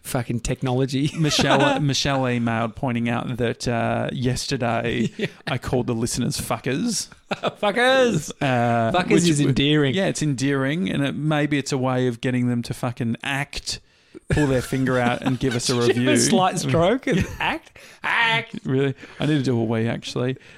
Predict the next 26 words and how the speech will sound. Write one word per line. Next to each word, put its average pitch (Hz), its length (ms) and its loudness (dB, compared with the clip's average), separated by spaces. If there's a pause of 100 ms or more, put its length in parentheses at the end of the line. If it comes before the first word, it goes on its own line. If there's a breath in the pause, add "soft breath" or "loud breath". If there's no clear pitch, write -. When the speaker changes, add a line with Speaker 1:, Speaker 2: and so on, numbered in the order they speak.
(160)
Speaker 2:
but, 139 180 0
um, 135 380 0
that's - 180 -8
Speaker 1:
It 160 140 -2
Speaker 2:
the 190 80 6
Speaker 1:
was 175 120 6
Speaker 2:
Daily 202 140 8
Speaker 1:
all 190 80 6
Speaker 2:
T- 175 40 4
Speaker 1:
around, 165 280 2
uh, 160 240 0
subscribing. 131 840 0
He 147 140 0
said, 151 280 2 (120)
Speaker 2:
No, 170 80 2
Speaker 1:
you 160 60 4
Speaker 2:
it 156 40 0
wasn't 175 200 4
Speaker 1:
said - 20 0
Speaker 2:
subscribe. 135 300 -4
It - 20 2
was 127 120 -2
review, 131 480 0
Speaker 1:
review, 180 440 4
Speaker 2:
reviews. 180 240 -4
Speaker 1:
reviewing. 170 640 2